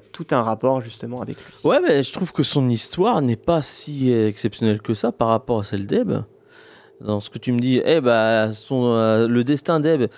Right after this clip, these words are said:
Speaker 2: c'est, bon, bah, il a une histoire par rapport à, à son peuple, euh, qui est donc les Mudokons.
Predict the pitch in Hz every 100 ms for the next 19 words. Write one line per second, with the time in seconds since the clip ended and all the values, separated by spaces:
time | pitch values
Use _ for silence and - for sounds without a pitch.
0 | - - - - - 123 117 107 101 101
1 | 113 101 92 98 98 110 117 113 - 139
2 | - 113 107 104 117 117 98 95 95 98
3 | 98 95 - 101 - 180 - 107 95 95
4 | 101 - 104 104 101 - 98 98 98 -
5 | 226